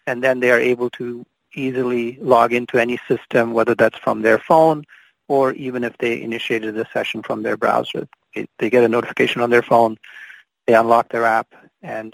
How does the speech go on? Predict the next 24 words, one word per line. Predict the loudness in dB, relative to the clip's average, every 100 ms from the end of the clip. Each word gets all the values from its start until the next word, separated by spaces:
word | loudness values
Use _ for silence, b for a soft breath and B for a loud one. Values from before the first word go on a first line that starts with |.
| -10
say, | -8
"Yes, | -4 -4 -4 -4
I | -4
want | -4
to | -6
log | -4 -4 -4
into | -14 -14
this | -6 -4
application." | -4 -8 -10 -8 -10 -16 -20 B B B B
So | 0
I |
think | 2 4
that's | 2 0 -14
one | -2 0 0
huge | -4 -10 -8 -8 -6
benefit, | -6 -6 -8 -6 -4
both | -4 -4
for | -4 -4
users | -4 -10 -6 -4 -2
as | -4 -4
well | -4 -4
as | -4
for | -2 -2
organizations, | -2 -6 -6 -8 -8 -10